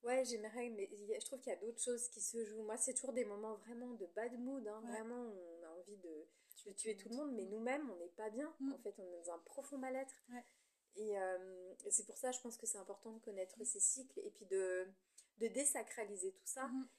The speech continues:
Speaker 1: Moi, j'ai deux garçons et je sais que dès que j'ai mes règles, je leur dis,
Speaker 2: Ouais.
Speaker 1: je leur explique. Euh, à une époque, j'avais une gynéco qui m'avait dit, quand j'étais encore en couple,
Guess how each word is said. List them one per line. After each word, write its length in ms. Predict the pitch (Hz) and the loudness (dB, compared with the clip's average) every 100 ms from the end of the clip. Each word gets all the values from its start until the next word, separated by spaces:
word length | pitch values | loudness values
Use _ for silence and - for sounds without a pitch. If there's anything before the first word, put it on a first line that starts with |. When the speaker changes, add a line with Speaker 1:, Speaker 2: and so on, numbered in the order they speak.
| _ - | _ -2
Speaker 1:
Moi, 140 | 208 | 0
j'ai 280 | 196 202 190 | 4 4 6
deux 160 | 208 | 6
garçons 600 | 233 214 214 - 269 277 262 | 6 4 2 -2 0 0 -2
et 140 | 202 185 | -4 -4
je 120 | 196 | -2
sais 260 | - 247 | 0 0
que 360 | 233 220 196 190 | -2 0 2 0
dès 140 | 185 | -2
que 60 | 202 | -4
j'ai 100 | 214 | -2
mes 100 | 208 | -2
règles, 420 | 202 226 220 190 | -2 -2 2 0
je 80 | 185 | 0
leur 140 | 190 180 | -2 -4
dis, 200 | 190 269 - - | -6 -8 -10 -18
Speaker 2:
Ouais. 80 | 240 - | -20 -6
Speaker 1:
je 60 | |
leur 80 | 196 | -2
explique. 540 | 185 - - 277 - - _ - - _ _ - | -2 -4 -8 -10 -10 -20 _ -20 -20 _ _ 0
Euh, 440 | 196 190 185 185 185 | 4 4 4 2 2
à 120 | 190 | 2
une 180 | 196 214 | 2 2
époque, 360 | 214 208 247 240 | 0 2 2 4
j'avais 240 | 220 180 | 2 0
une 100 | 190 | -4
gynéco 400 | 202 208 202 240 | -4 -4 0 -2
qui 140 | 233 | -2
m'avait 260 | 220 185 185 | -4 -2 -2
dit, 220 | 180 202 | -4 -8
quand 160 | 226 196 | -6 -6
j'étais 220 | 180 190 | -4 -6
encore 260 | 185 190 190 | -6 -6 -8
en 80 | 190 | -8
couple, 380 | - 254 247 | -6 -4 -4